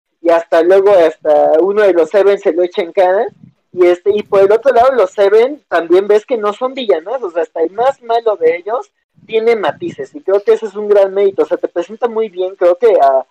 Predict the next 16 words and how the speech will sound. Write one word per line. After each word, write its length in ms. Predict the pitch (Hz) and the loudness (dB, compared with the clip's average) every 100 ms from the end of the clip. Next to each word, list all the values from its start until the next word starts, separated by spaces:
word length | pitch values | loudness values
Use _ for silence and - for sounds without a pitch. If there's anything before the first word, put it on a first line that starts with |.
| _ _ _ | _ _ _
a 100 | 151 | -2
los 200 | 156 151 | -2 -2
personajes, 640 | - 160 185 180 269 277 165 | -4 -4 -4 -2 -2 0 0
o 20 | |
sea, 160 | 160 151 147 | 2 -2 0
creo 140 | 190 | -4
que 180 | - 233 | 0 0
como 280 | - 170 170 | 0 -2 -2
dice 280 | 202 202 214 | -2 -2 -4
Julio, 320 | - 233 190 | -2 0 0
o 40 | |
sea, 140 | - - | 2 -2
Butcher 540 | - 415 - 233 220 - | -2 -4 0 0 0 -2
y, 300 | 160 151 147 | -2 -2 -4
este, 560 | 143 _ 147 139 139 - _ - | -8 _ -6 -4 -4 -8 _ -12
y 80 | 180 | -8